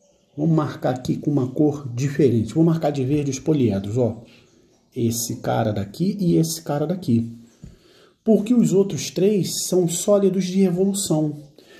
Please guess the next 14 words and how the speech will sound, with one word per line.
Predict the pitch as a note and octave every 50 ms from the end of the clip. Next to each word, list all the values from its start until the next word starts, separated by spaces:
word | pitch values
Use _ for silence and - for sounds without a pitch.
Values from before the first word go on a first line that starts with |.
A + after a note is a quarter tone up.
| - - -
Se | - G3+ F#3+
você | A3 A3+ - B3 A3+
pega, | - - F3+ E3 D3+ D3+
por | D3 - D#3+ C3+
exemplo, | B2+ A#2+ C#3 E3 D#3+ C3+ D#3+ D#3+ D3+
ó, | B2 - - - - _ _ _ _ _ _ _ _ _ _ _ _ _ _ _ - - - _ -
uma | C3 C3 C3 B2+
semisfera | - - E3 D#3+ D#3 C3 - - - - C#3 B2+ A#2 A2+ A#2
e | A#2
gira | A2+ G#2+ G2+ G#2 C#3 E3 G3 F#3 D3+ A#2+ A2+
ela, | A#2 C3+ E3+ F#3+ F3+ C#3+ A#2+
você | A2 A#2+ C3+ - - D#3
faz, | - C#3 B2+ C3+ D3 D3+ - - - - _ _ _ _ - - - _ _ _ _ -
é, | - B2+ B2